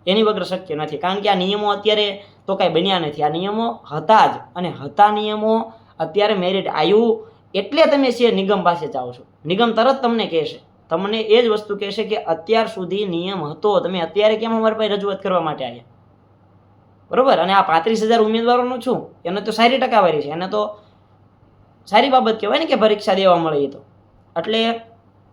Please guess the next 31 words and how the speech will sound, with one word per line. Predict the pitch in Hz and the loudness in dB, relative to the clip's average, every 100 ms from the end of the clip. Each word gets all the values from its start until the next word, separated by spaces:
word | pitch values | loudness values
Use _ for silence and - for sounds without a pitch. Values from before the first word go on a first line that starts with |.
| _ - | _ -4
અમુક | 185 247 | 0 2
બાબતો | 214 208 202 196 | 2 2 2 -2
જે | 175 | -2
તમારી | 180 175 175 | -2 -2 -2
માંગણીઓ | 147 147 175 190 160 | -2 -2 -2 -2 -4
છે | 156 | -4
એની | 151 165 | -4 -4
અંદર | 165 165 | -4 -4
છે, | 165 175 151 - _ _ | -2 -2 -4 -6 _ _
એ | 165 160 156 | 0 2 2
હું | 151 160 160 156 | -2 -4 -6 -8
ખાસ | 156 165 160 160 | -2 4 4 4
આ | 151 | -2
વીડિયોના | 147 165 160 156 | -2 -2 -4 -2
માધ્યમથી | 143 143 160 156 | -4 -6 -6 -6
એટલું | 143 175 | -6 -4
કહેવા | 165 156 | -2 -2
માગું | 151 156 151 | -2 -4 -4
છું | - 143 | -8 -8
કે, | 156 151 | -4 -4
અ, | 143 - _ _ _ | -4 -8 _ _ _
અમુક | 156 151 185 180 | -2 0 0 2
બાબતોમાં | 175 180 170 165 | 2 2 0 -2
હું | 156 | -4
તમારી | 156 156 139 | -6 -6 -4
સાથે | 143 147 190 | -2 -2 -4
છું, | 180 190 | -6 -6
અમુક | 160 160 | -6 -6
બાબતોમાં | 147 147 139 143 139 | -6 -6 -6 -8 -8
નથી | 139 147 185 | -10 -10 -4
સાથે. | 180 175 190 | -4 -2 -4